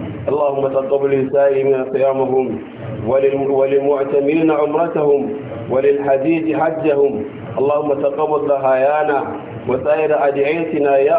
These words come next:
أرحم الراحمين يا رب العالمين، وجميع أعمالنا في هذه الأيام يا أرحم الراحمين يا رب العالمين. إن الله يأمر بالعدل والإحسان وإيتاء ذي القربى وينهى عن الفحشاء والمنكر والبغي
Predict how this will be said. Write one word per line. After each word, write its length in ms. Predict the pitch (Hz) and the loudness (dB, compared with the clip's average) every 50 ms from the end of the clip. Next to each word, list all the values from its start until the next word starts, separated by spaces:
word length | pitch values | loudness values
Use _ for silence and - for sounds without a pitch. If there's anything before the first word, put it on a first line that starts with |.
| 160 156 | 2 0
أرحم 200 | 151 151 147 147 | -2 -2 0 0
الراحمين 480 | 147 143 147 143 135 135 139 147 139 139 | 2 2 2 2 2 2 0 2 2 2
يا 100 | 135 131 | 2 2
رب 200 | 135 110 - 131 | 2 0 0 0
العالمين، 580 | 131 123 123 127 123 123 127 139 143 143 135 123 - - - - - - - - | 0 0 0 0 0 0 0 0 0 0 0 -2 -4 -6 -8 -8 -10 -8 -4 -2
وجميع 460 | 127 127 127 135 139 147 165 165 160 147 | -2 0 0 0 0 0 0 0 2 2
أعمالنا 760 | 143 143 139 143 156 160 165 165 160 156 147 147 143 143 | 0 0 0 0 0 0 0 0 0 -2 0 0 2 0
في 200 | 139 139 139 151 | 0 0 0 0
هذه 280 | 147 147 151 147 143 147 | 2 2 2 2 2 0
الأيام 500 | 143 139 135 135 135 139 139 139 135 135 | 0 2 2 2 2 2 2 2 0 0
يا 360 | 131 131 143 160 156 156 143 | 2 2 2 2 2 0 0
أرحم 260 | 139 135 135 139 135 | -2 -2 -2 -2 0
الراحمين 460 | 135 131 135 135 135 135 135 131 135 131 | 0 0 2 0 0 0 0 0 2 2
يا 120 | 127 127 | 0 0
رب 180 | - 120 120 - | -2 -2 -2 -2
العالمين. 580 | 120 120 120 120 120 117 117 120 123 120 113 107 - - - 80 - - - 101 - 127 | 0 0 2 2 0 0 0 0 0 0 0 -2 -4 -6 -8 -8 -10 -10 -10 -8 -4 -4
إن 160 | 135 139 139 | -2 0 0
الله 320 | 135 135 135 139 135 135 | 0 2 2 2 2 2
يأمر 500 | 135 135 135 135 135 139 135 131 131 127 | 2 0 0 0 0 2 2 2 2 0
بالعدل 680 | 123 - 127 135 131 127 127 123 127 131 135 135 127 131 | 0 -2 -2 -2 -2 0 0 0 0 0 0 0 0 0
والإحسان 580 | 127 123 127 120 113 113 - 139 143 139 139 120 - - - - - - - - | 0 0 0 -2 -2 -2 0 0 0 0 0 -4 -6 -8 -10 -12 -16 -14 -6 -4
وإيتاء 460 | 107 123 135 127 123 - 135 139 139 135 | -2 0 0 0 0 0 2 2 2 2
ذي 120 | 131 131 135 | 2 2 2
القربى 460 | 131 127 127 135 143 139 127 135 131 127 123 | 0 2 2 0 0 2 2 0 0 0 0
وينهى 320 | 127 127 127 127 127 127 | -2 -2 -2 0 0 0
عن 180 | 127 127 127 123 | 0 0 0 0
الفحشاء 480 | 120 117 117 117 113 117 135 135 135 | 0 0 -2 0 0 2 2 2 2
والمنكر 540 | 131 135 127 123 123 131 131 131 135 135 131 | 2 2 0 0 0 0 0 0 2 2 2
والبغي 500 | 135 123 120 117 123 135 139 135 123 110 | 2 2 2 2 2 2 2 0 -2 -6